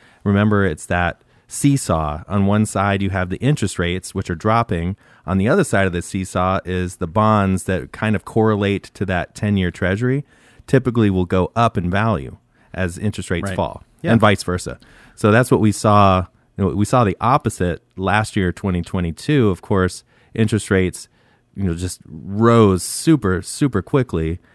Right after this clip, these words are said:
Speaker 1: and it made bonds have their worst year on record. So, you know, I, I, I know we've talked a lot about the kind of the ebb and flow that we've seen over the last two months, the last six months, really the last year in the stock markets, where we're seeing,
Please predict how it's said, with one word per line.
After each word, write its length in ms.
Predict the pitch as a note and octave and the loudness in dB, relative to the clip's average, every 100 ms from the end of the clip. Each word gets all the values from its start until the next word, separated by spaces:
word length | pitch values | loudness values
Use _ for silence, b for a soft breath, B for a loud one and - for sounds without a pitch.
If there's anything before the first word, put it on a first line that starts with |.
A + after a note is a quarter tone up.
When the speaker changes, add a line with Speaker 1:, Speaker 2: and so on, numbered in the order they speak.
| b - | b -2
Speaker 1:
and 260 | G2 F#2 | 0 2
it 140 | F2 F2 - - - E2 | 0 -4 -14 -20 -16 -4
made 460 | G2+ G#2 G2 F2+ | 2 4 2 0
bonds 420 | G2+ G2+ G2+ F#2 - | 0 4 4 2 0
have 320 | F2+ E2+ F2+ | -2 -2 -2
their 120 | F2+ | -2
worst 300 | F2+ F2 - | 0 -2 -4
year 140 | F2+ | -4
on 120 | E2+ E2+ | -2 -4
record. 320 | G2 - D2+ B B B | -4 -6 -8 B B B
So, 300 | - D3+ B2+ - b b b | 4 6 4 0 b b b
you 80 | C3 | 2
know, 80 | C3 | 2
I, 180 | C#3 - | 2 -2
I, 140 | B2 B2 B2 _ A#2+ | 0 -2 -4 _ 0
I 60 | |
know 140 | C3+ D#3+ | 4 4
we've 200 | B2+ - | 2 2
talked 260 | A#2+ A2+ | 2 2
a 40 | F#2+ | 2
lot 220 | G2 G#2 | 2 2
about 360 | F#2 F2+ E2+ _ _ | 4 2 2 _ _
the 540 | - G2+ F#2+ F2+ F2 - _ _ _ _ _ - F#2 | -8 -2 0 0 -2 -8 _ _ _ _ _ -18 -6
kind 180 | - A2 | 0 2
of 80 | F#2+ | 2
the 240 | F2+ E2+ - | 0 -2 0
ebb 260 | A2 G#2+ G2+ | 2 4 2
and 140 | F#2+ | 0
flow 340 | - G#2 G2+ | 2 4 4
that 100 | F#2+ | 4
we've 180 | F#2 F#2+ | 0 -4
seen 480 | - G2+ G2 F#2+ F#2 - b b | -2 0 2 2 0 -4 b b
over 180 | - G2+ | -2 0
the 260 | F2 F2+ E2 | 2 0 0
last 560 | F#2+ G2 G2+ - - - | 0 0 0 -2 -10 -18
two 220 | - C#3 A#2+ | 0 4 6
months, 500 | A#2 A2+ A2+ A2 - | 6 6 4 2 -2
the 80 | |
last 300 | G2 F#2+ F#2+ | -2 -2 -2
six 280 | - A2+ - | -2 -4 -2
months, 400 | G#2 G2+ G2+ - | 0 2 0 -2
really 200 | D3+ D#3 | 0 0
the 140 | G2+ F#2+ | 2 0
last 320 | F#2 F2+ - | 0 -2 -4
year 280 | G2 A2 G#2 | -2 2 2
in 80 | F2+ | 2
the 60 | |
stock 280 | F2 G2+ G2 | 0 -2 0
markets, 360 | E2+ F2 F2 - | -2 -4 -6 -6
where 100 | F2 | -4
we're 80 | F2 | -4
seeing, 420 | - G2 F2+ | -4 -2 -2